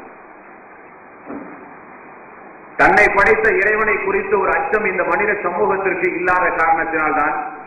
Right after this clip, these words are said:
மனிதர்கள் துணிந்து இந்த உலகத்தில் அநியாயங்களையும் அக்கிரமங்களையும் செய்து வருகிறார்கள். பெயரளவில் மட்டுமே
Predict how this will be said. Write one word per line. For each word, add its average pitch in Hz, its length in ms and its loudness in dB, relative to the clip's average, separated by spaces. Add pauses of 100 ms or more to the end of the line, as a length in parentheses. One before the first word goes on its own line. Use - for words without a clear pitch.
(2000)
மனிதர்கள் 208 640 6
துணிந்து 214 400 0
இந்த 202 200 0
உலகத்தில் 202 480 0
அநியாயங்களையும் 185 920 0
அக்கிரமங்களையும் 170 720 -2
செய்து 151 220 -2
வருகிறார்கள். 131 520 -2 (2750)
பெயரளவில் 220 560 4
மட்டுமே 220 420 2